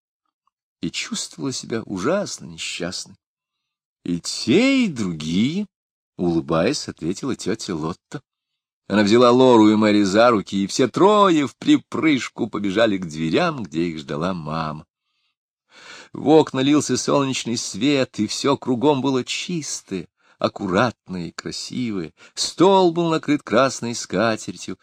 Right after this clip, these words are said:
черная печка блестела. В дверь спальни виднелась большая кровать, под которой была задвинута маленькая.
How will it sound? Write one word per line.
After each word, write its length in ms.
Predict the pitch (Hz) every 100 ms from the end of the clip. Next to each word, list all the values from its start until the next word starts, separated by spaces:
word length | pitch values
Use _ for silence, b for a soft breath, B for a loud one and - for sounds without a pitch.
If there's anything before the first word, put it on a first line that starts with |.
| _
черная 460 | - - 90 78 78
печка 640 | - 107 160 143 - -
блестела. 800 | 113 117 - - - 107 104 98 _ _ _ _ _ -
В 100 | 87
дверь 240 | 131 160
спальни 560 | - - 101 92 87 87
виднелась 480 | 85 87 120 98
большая 480 | 73 82 - 98 95
кровать, 580 | - 98 101 90 90 - b b -
под 120 | -
которой 260 | 92 87
была 200 | 85 87
задвинута 500 | 85 90 87 90 -
маленькая. 800 | 101 90 90 87 82 82 - 80